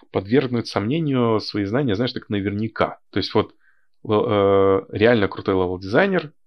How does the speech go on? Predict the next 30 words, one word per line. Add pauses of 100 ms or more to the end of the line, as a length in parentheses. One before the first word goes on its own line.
(260)
э,
которого, (960)
э,
я
очень
уважаю, (340)
вот
он
мне
лично
будет
давать
обратную
связь, (760)
и (1200)
там (340)
у
него
больше
проектов,
чем
у
меня
в
портфеле, (420)
и
у
него
есть (120)
прям